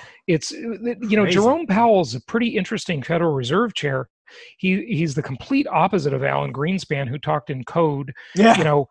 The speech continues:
Speaker 2: Yeah.
Speaker 1: he's just like, "Whatever you need, we're gonna give it to you."
Speaker 2: Yeah.
Speaker 1: And, uh, you know, that's great for real estate investors, for
Speaker 2: Yeah, there's
Speaker 1: sure.
Speaker 2: no reading between the line. There is no Greenspan, or there's no code. I, I think that's very well said.
Speaker 1: Yeah.
Speaker 2: He's very clear,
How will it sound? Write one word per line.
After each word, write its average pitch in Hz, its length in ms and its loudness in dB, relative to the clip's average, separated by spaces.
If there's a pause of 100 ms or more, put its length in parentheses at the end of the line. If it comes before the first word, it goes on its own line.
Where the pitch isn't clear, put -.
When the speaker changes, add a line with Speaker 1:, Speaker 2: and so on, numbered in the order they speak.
Speaker 2:
Yeah. 160 160 2
Speaker 1:
he's - 100 6
just - 220 0
like, 202 300 4
"Whatever 202 420 4
you 208 100 4
need, 202 400 4
we're 185 160 4
gonna 185 140 2
give 175 160 2
it - 80 -2
to 147 100 -8
you." 127 120 -4 (240)
Speaker 2:
Yeah. 151 100 2
Speaker 1:
And, 147 340 0
uh, 139 400 0
you 165 140 -4
know, 139 220 -4
that's 160 180 -2
great 160 280 0
for 160 180 -6
real 151 160 -4
estate 156 280 -8
investors, 185 500 -10
for 143 60 -6
Speaker 2:
Yeah, 127 100 -4
there's 127 140 -6
Speaker 1:
sure. 143 60 -2
Speaker 2:
no 185 140 6
reading 156 300 2
between 143 260 -8
the 131 80 -6
line. 127 240 -4
There 127 120 -4
is 127 140 -6
no 135 140 -4
Greenspan, 123 760 -8
or 117 140 -10
there's 120 200 -10
no 127 120 -6
code. 120 380 -8
I, 135 240 -12
I - 20 -12
think 113 160 -12
that's 113 200 -14
very 110 200 -10
well 101 180 -14
said. 107 220 -14
Speaker 1:
Yeah. 165 60 -8
Speaker 2:
He's - 200 -16 (140)
very 117 200 -8
clear, 101 420 -16